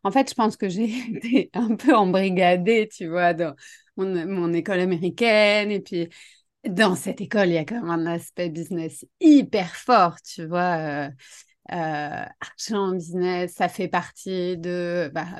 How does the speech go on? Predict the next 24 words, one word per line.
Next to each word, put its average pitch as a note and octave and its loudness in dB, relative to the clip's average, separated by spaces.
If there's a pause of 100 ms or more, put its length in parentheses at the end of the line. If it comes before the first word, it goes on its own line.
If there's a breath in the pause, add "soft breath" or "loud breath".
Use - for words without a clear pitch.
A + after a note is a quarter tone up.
pour, - -14
pour, E3+ -6
euh, D#3+ -8
bon, D#3+ -10
Castillo, F#3 -6
euh, F#3 -2
vraiment E3+ -4
gagner F#3 0
beaucoup, F3+ -2
beaucoup, F3+ -6
beaucoup G3 -6
d'argent, F3 -4
c'est G3+ -4
une F#3+ -2
manière F3 -2
de E3 -4
grandir F#3 -2
et F3+ -4
du D#3+ -8
coup, - -18
c'est F3 -10
passionnant G3+ -4
et F#3 0
c'est, D3+ -10